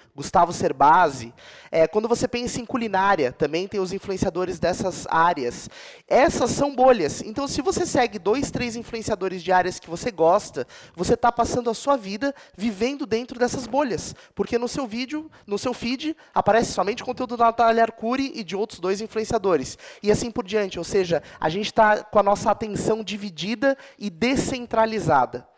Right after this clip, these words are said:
né? E isso causa um efeito bastante preocupante, porque como a gente tem um volume muito grande de informação, nós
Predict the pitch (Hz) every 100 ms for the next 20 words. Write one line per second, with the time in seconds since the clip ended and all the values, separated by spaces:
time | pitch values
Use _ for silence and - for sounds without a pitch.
0 | _ - 123 143 - - - - 226 285
1 | - - 269 254 262 - 269 - 226 240
2 | 240 247 254 262 - - 262 254 - 277
3 | - 226 220 - 143 - 185 240 277 370
4 | 285 262 262 240 196 202 214 202 185 262
5 | 269 165 170 214 180 165 170 147 123 -
6 | 175 196 - - - - - - 202 226
7 | 247 277 247 -